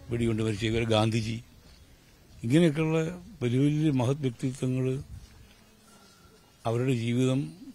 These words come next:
നമുക്ക് പലർത്ഥത്തിലും പാഠപുസ്തകമാവണം.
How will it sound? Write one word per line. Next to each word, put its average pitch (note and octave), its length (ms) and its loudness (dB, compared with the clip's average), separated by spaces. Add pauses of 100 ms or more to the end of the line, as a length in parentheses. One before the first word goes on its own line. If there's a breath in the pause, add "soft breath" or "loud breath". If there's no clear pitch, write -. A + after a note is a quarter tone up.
നമുക്ക് A2+ 460 -4 (140)
പലർത്ഥത്തിലും B2+ 600 -4 (120)
പാഠപുസ്തകമാവണം. A2+ 1080 -2